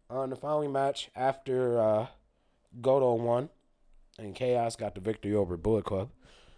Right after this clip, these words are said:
um, Gorillas of Destiny, which is Tama Lo-,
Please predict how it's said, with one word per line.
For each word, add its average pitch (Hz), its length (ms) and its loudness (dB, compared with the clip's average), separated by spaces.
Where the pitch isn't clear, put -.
um, 95 800 -2
Gorillas 127 420 4
of 117 100 0
Destiny, 113 480 0
which 90 200 -12
is - 100 -16
Tama 107 240 -6
Lo-, 101 380 -2